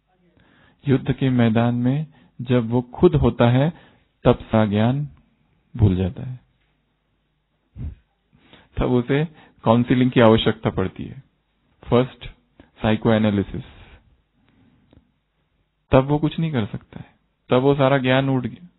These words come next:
खलास हो गया। व्यक्ति जब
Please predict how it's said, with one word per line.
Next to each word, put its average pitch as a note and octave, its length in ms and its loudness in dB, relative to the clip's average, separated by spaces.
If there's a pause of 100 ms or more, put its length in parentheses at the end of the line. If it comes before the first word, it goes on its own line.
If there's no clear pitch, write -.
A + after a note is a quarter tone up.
(460)
खलास A#2+ 360 -2
हो A#2 60 -10
गया। - 280 -20 (1600)
व्यक्ति B2 800 -6 (140)
जब A2+ 580 -6